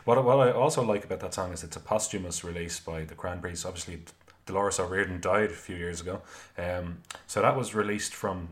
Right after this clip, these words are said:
snippets of stuff they had. And I found that listening to that song, if you actually listen to it, it's, it's the same. It opens with the chorus,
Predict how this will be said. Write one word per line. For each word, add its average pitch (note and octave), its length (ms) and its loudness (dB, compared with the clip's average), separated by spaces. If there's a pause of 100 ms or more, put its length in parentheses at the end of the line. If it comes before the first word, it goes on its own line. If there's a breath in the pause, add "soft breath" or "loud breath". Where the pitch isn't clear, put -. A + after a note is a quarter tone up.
(140)
snippets G#2+ 460 -6
of - 120 -6
stuff - 240 -6
they E2+ 120 -8
had. F2 380 -4 (100)
And E2+ 280 -10 (440 loud breath)
I A2 140 4
found A#2+ 480 0
that F#2 300 -2
listening C3 280 -4
to - 80 -6
that F#2 160 -4
song, G2 320 -2
if F#2+ 100 -10
you A2 60 -2
actually A#2 300 0
listen G#2+ 240 -2
to F2 160 -4
it, E2+ 80 -6
it's, - 280 -8
it's - 180 -8
the G2 120 -8
same. G#2 460 -2 (500 soft breath)
It G#2+ 100 0
opens D3 360 2
with G2 100 -4
the E2+ 60 -12
chorus, E2 540 -4